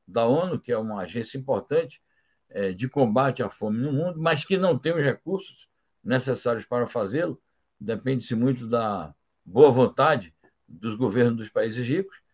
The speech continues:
ele alerta para esse retrocesso imenso, civilizacional, que é o aumento da fome do mundo, e chega a dizer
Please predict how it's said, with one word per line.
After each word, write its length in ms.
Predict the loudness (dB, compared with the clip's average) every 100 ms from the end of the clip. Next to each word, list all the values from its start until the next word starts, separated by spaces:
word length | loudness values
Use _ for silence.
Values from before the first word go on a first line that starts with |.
| _ _ _
ele 180 | -4 2
alerta 380 | 6 6 2 0
para 240 | 2 2
esse 840 | 2 0 -6 -8 -6 -6 -8 -14 _ -6
retrocesso 800 | -4 0 0 2 2 2 -2 -20 _ _ _ _ -8
imenso, 540 | -2 0 0 -2 -8
civilizacional, 1000 | -12 -6 -4 0 0 0 0 2 0 -2 _ _ _ _
que 100 | 4
é 60 |
o 60 | 6
aumento 440 | 6 6 2 0
da 140 | 0 0
fome 260 | -2 -2
do 140 | -2 -2
mundo, 220 | -4 -4
e 60 |
chega 260 | -6 -4 -2
a 40 |
dizer 420 | -4 -2 0 0